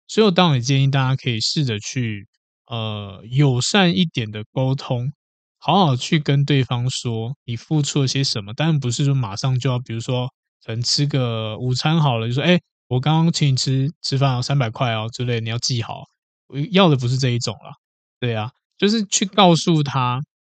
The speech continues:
告诉他说：“哎，你今天，呃，为了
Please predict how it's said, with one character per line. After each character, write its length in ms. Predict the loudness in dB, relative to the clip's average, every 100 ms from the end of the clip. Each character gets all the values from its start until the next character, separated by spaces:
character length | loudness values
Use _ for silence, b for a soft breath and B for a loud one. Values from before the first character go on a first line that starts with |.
| _
告 180 | 2 2
诉 200 | 2 0
他 260 | 0 -2 -2
说 260 | -4 -4 0
：“哎， 120 | 0
你 160 | 0
今 280 | -2 -2 -2
天， 400 | 0 0 -2 -4 -6
呃， 180 | -10 -8 -4
为 120 |
了 100 | -2